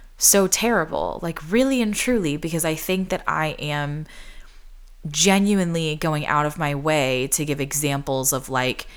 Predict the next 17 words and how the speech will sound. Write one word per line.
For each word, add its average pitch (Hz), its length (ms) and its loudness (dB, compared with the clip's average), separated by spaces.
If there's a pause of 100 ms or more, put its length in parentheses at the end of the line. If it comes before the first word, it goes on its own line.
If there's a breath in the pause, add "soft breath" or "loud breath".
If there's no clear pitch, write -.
(220 loud breath)
here 165 440 -2
is 165 180 -2
something 151 460 -2
that 147 80 -4
I 139 60 0
experienced. 135 840 -2
And 147 100 -4
if 143 120 -4
it's 143 140 -2
something 151 380 -2
that 147 100 -2
I 139 60 2
experienced 135 720 -2
when 139 100 -4
I 131 100 -2
was 131 200 -4
younger 143 600 2